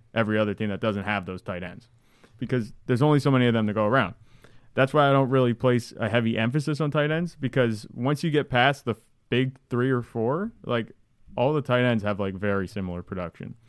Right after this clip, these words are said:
I mean, I, I did a post on that a while ago when I was, you know, running my own page, and it's not, it's not even, it's not even funny just looking at it because there's about a twenty or thirty point difference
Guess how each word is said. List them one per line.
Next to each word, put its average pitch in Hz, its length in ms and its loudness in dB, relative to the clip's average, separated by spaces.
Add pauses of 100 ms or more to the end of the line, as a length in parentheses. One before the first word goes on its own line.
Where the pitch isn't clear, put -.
(300)
I 107 80 -2
mean, 101 220 -2
I, 113 240 0
I 123 40 4
did 123 140 0
a 113 60 0
post 113 280 -2
on 107 100 -2
that 104 240 -2
a 98 60 -4
while 101 300 -2
ago 95 360 -6 (440)
when 98 160 -2
I 95 120 0
was, 92 200 -6
you 101 80 -4
know, 95 100 -4
running 92 220 -6
my 92 160 -4
own 98 160 -2
page, 90 340 -8 (240)
and 98 320 -4
it's 127 480 0
not, 120 300 2
it's - 240 -6
not 139 200 4
even, 123 360 2 (380)
it's - 100 -8
not 135 80 4
even 117 100 2
funny 98 400 -4
just 107 140 -10
looking 117 280 0
at 95 180 -4
it - 80 -12
because 113 340 -4
there's 127 200 2
about 131 300 6
a 120 280 2 (140)
twenty 135 300 2
or 123 80 2
thirty 127 340 0
point 117 280 -2
difference 107 460 -4